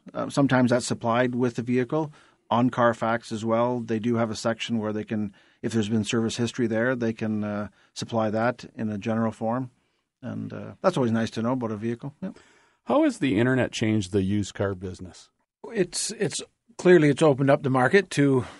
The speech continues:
Speaker 3: not only all over Ontario, but all over Canada. You know, we,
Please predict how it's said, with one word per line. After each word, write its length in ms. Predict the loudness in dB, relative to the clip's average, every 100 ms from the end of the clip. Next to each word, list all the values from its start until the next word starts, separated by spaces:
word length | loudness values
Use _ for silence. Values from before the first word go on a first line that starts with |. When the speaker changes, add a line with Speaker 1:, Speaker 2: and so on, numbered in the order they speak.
| -6
Speaker 3:
not 220 | 0 2
only 320 | 2 2 2
all 220 | 0 0 0
over 240 | 0 -2
Ontario, 480 | 0 4 6 6 6
but 160 | 4
all 180 | 4 2
over 360 | 2 0 -2 -4 _ _ _ _ 0
Canada. 500 | 2 4 4 2 0 -12
You 140 | -6 -2
know, 140 | -2
we, 360 | 0 0 0